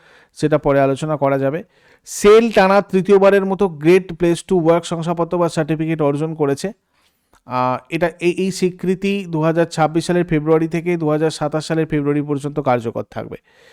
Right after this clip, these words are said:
কোনো অফিসের কর্মীরা যদি সেখানকার পরিবেশ নিয়ে খুশি থাকেন, কর্তৃপক্ষের ওপর ভরসা করেন এবং একে অপরের সাথে মিলেমিশে কাজ করতে পারেন, তবেই এই সম্মান দেওয়া হয়।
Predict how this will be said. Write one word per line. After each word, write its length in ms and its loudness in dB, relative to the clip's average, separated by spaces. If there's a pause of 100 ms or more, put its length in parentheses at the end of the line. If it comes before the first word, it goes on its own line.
(360)
কোনো 180 2
অফিসের 400 0
কর্মীরা 380 0
যদি 220 -4
সেখানকার 440 -2
পরিবেশ 500 0
নিয়ে 100 -4
খুশি 300 -8
থাকেন, 300 -6
কর্তৃপক্ষের 600 -6
ওপর 200 -4
ভরসা 340 -2
করেন 280 0 (480)
এবং 260 4
একে 280 4
অপরের 260 4
সাথে 260 -2
মিলেমিশে 520 0
কাজ 220 2
করতে 260 2
পারেন, 300 -4 (580)
তবেই 300 4
এই 220 2
সম্মান 360 -2
দেওয়া 200 -2
হয়। 200 -8